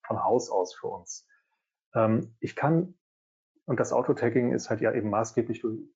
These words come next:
gewährleistet durch die, äh, Kontoverknüpfung, äh, die Verknüpfung zwischen Analytics und Ads und dem G C L I D-Parameter,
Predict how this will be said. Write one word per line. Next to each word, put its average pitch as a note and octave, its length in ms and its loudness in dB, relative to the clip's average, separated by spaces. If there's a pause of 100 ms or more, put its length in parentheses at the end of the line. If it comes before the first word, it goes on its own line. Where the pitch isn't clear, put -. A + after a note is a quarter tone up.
gewährleistet A2 640 0
durch G#2 160 -2
die, G#2 200 -2 (220)
äh, G#2+ 80 -6
Kontoverknüpfung, C#3 1040 -4
äh, A#2 140 -6 (340)
die A2+ 80 -2
Verknüpfung A2+ 480 -8
zwischen - 300 -10
Analytics A2 720 -4
und - 220 -6
Ads - 400 -2 (480)
und A#2+ 280 0
dem A#2 120 2
G A#2 180 2
C B2 140 0
L G#2+ 140 0
I - 60 -6
D-Parameter, F#2 840 -2